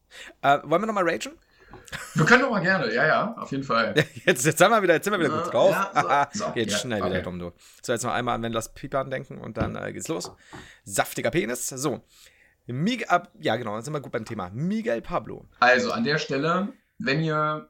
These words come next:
Speaker 2: Steuerschulden habt und euch denkt, „Wie kann ich diese Steuerschulden zurückzahlen?“,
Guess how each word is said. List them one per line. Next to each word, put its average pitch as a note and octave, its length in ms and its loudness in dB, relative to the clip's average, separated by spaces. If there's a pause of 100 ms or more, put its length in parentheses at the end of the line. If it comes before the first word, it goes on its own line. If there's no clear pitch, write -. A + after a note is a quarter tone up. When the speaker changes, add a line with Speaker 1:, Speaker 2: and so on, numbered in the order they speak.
Speaker 2:
Steuerschulden F#2+ 760 -2
habt - 360 -18 (440)
und G2 100 -4
euch G2+ 100 -2
denkt, C3 240 -2
„Wie D3+ 120 -4
kann C#3+ 180 0
ich C3+ 60 -6
diese A#2+ 220 -4
Steuerschulden G#2+ 600 -2
zurückzahlen?“, F#2+ 760 -10